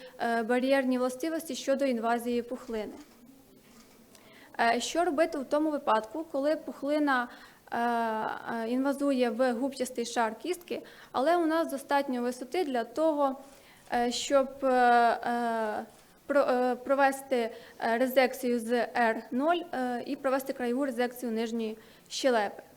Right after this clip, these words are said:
Е, в даному випадку проводиться краєва нижнь-, е, краєва резекція нижньої щелепи з адекватним хірургічним відступом і, е, інтраопераційне дослідження краю резекції губчастої кістки методом заморожених зрізів.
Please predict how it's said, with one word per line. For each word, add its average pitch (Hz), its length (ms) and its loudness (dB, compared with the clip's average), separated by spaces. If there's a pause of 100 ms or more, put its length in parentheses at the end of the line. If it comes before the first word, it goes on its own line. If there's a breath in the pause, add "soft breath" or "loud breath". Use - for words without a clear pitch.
(1500 loud breath)
Е, - 140 -2
в 208 60 -6
даному 349 360 2
випадку 247 480 0
проводиться 285 520 0
краєва 262 460 2
нижнь-, 247 460 0
е, 240 180 -2
краєва 277 420 2
резекція 247 640 0
нижньої 240 360 -4
щелепи 262 640 -2
з 247 240 -4
адекватним 240 680 0
хірургічним 233 720 -6
відступом 220 600 -6 (480 loud breath)
і, 330 140 0
е, 254 440 0
інтраопераційне 254 800 0
дослідження 240 580 -2
краю 226 380 -2
резекції 233 520 -2
губчастої 233 560 -4
кістки 311 420 -6
методом 277 500 -2
заморожених 233 580 -4
зрізів. 214 400 -12